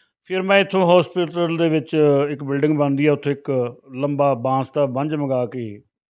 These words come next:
ਉਹਦੇ 'ਤੇ ਇੱਕ ਕਰਦ ਬੰਨੀ, ਕਰਦ ਬੰਨ੍ਹ ਕੇ ਉਹਨੂੰ ਅਸੀਂ ਜਿਹੜੀ ਹੈਗੀ ਡੋਰ ਹੌਲੀ ਹੌਲੀ ਕੱਟ ਕੇ ਉਹਨੂੰ ਹੇਠਾਂ ਲਾਇਆ। ਹੇਠਾਂ ਲਾ ਕੇ ਉਹਨੂੰ ਮੈਂ ਇੱਥੇ ਲੈ ਕੇ ਆਇਆ। ਫਿਰ ਉਹਦੀ ਮੈਂ ਜਿਹੜੀ ਹੈ ਗਲ 'ਚ ਡੋਰ ਪਈ ਸੀ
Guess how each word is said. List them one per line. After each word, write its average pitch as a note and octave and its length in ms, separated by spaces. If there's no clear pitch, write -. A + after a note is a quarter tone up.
ਉਹਦੇ D#3+ 180
'ਤੇ D3 140
ਇੱਕ C#3+ 140
ਕਰਦ C3 320
ਬੰਨੀ, D3 320
ਕਰਦ C3 240
ਬੰਨ੍ਹ C#3+ 240
ਕੇ - 120
ਉਹਨੂੰ C3+ 200
ਅਸੀਂ B2 340
ਜਿਹੜੀ C3 200
ਹੈਗੀ C#3 180
ਡੋਰ D3+ 540
ਹੌਲੀ D3 140
ਹੌਲੀ D3 160
ਕੱਟ D3 260
ਕੇ C3 120
ਉਹਨੂੰ D3+ 300
ਹੇਠਾਂ B2 220
ਲਾਇਆ। G#2 280
ਹੇਠਾਂ D#3+ 180
ਲਾ F#3 180
ਕੇ F#3 140
ਉਹਨੂੰ G3 160
ਮੈਂ F3+ 140
ਇੱਥੇ E3+ 240
ਲੈ D3+ 180
ਕੇ D#3+ 160
ਆਇਆ। D#3 420
ਫਿਰ D#3 120
ਉਹਦੀ D#3 220
ਮੈਂ D3 240
ਜਿਹੜੀ C#3 240
ਹੈ C#3 120
ਗਲ C#3 240
'ਚ D3 120
ਡੋਰ C#3+ 280
ਪਈ C#3 220
ਸੀ C3+ 400